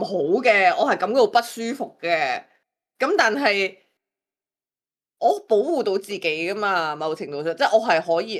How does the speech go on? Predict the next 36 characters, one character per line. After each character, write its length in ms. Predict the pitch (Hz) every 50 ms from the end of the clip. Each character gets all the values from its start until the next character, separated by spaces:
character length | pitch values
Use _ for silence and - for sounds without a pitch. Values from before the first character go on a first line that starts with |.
| - - _
因 100 | 285 277
為 60 | 254
嗰 0 |
個 200 | 240 233 233 247
網 300 | 214 185 156 117 135 160
上 200 | 170 - 165 143
面 160 | 151 139 110
嚟 120 | 107 90 113 147
㗎 20 |
嘛， 260 | 175 180 175 160 117
我 100 | 101 175
係 120 | 202 208 160
有 180 | 151 139 160
好 160 | 170 160 165
多 320 | 165 214 208 214 208 208 _
措 320 | - - 226 180 170 156
施 240 | 170 - - - 190 190 185 196 165
有 200 | 143 147 143 143 139
辦 260 | 156 151 147 135 147
法 160 | 160 147 147
保 160 | 143 - 127
護 240 | 135 151 170 156 143
自 220 | 135 - - 127 123
己 200 | - 135 139 147
啊， 100 | 151 151 151 -
block 360 | - 165 170 160 160 160 - -
咗 160 | 156 139 139
佢 240 | 139 160 139 113 107
啊， 260 | 98 95 98 98 104 - _ _ _ _ _ _ _ _ _ _ _ _
嗯， 560 | - 160 147 127 113 113 101 101 98 87 85 76 67 _ 80 _ _ _ _ _ _ -
而 160 | 165 175 160
家 160 | 170 190 226
越 140 | 233 226 185
嚟 120 | 156 147 151
越 140 | 151 156
多 180 | 151 - 196